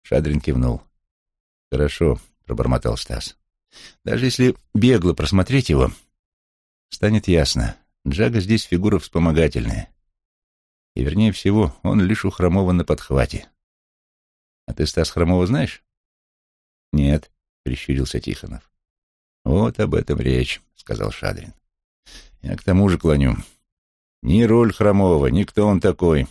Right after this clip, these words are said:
нам неизвестно. А ведь очень возможно, что и он здесь не самый главный. Я думаю, что Джага — это так. Мелочь, плотва. Если подсечем его сейчас,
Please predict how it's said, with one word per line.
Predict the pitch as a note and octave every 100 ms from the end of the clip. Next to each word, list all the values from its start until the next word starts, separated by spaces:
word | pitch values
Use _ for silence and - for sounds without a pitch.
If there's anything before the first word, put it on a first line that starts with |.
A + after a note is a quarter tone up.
| -
нам | D2 F2
неизвестно. | D#2+ D#2+ C#2+ D#2+ C2 C2 A#1 _ _ _ _ _ _ _ _ -
А | A#1+
ведь | -
очень | - G#2+
возможно, | G2+ D#2 D#2 G#2+ F#2+
что | - D2+
и |
он | D2 A2
здесь | A2 A#2 F2
не | D2
самый | C2 A#1 -
главный. | G#1+ A1+ A1 - - _ _ _ _ _ _ _ _ _ _ -
Я | - F#2+
думаю, | G2+ A2+ F#2+
что | - G2
Джага — | F#2+ B2 - F#2+
это | - D2+
так. | D#2+ D#2+ - - _ _ _ _ _ _ _ _ _ _ _ - - _ _ _ -
Мелочь, | D#2 F2+ E2+ - - - _ _ _
плотва. | G1+ G1+ - A1+ C2+ - - _ _ _ _ _ _ _ _ -
Если | G2 -
подсечем | - G2+ - F#2+ - A#2
его | G#2+ G2+
сейчас, | - F2+ G#2 G#2 -